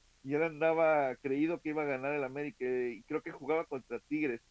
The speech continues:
Y yo nomás por hacerle la maldad le digo, "Güey, el Tigres le va a ganar al América". Y me dice, "No, güey, va a ganar el América". Le digo, "¿Apuestas?". Me dice, "Va".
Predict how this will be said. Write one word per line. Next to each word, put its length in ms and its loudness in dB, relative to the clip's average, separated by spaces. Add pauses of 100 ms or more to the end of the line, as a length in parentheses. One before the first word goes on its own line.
(200)
Y 80 0
yo 100 4
nomás 360 0
por 160 0
hacerle 320 0
la 100 2
maldad 280 -4
le 140 0
digo, 220 -2
"Güey, 280 -2 (560)
el 220 -10
Tigres 280 2
le 80 4
va 120 4
a 40 4
ganar 240 0
al 140 -2
América". 480 -6 (420)
Y 60 -20
me 80 -8
dice, 200 -8
"No, 240 2
güey, 140 -6
va 120 2
a 20 2
ganar 220 2
el 120 -2
América". 500 -6 (260)
Le 60 -20
digo, 140 -6
"¿Apuestas?". 640 0 (640)
Me 100 -14
dice, 340 -4
"Va". 360 4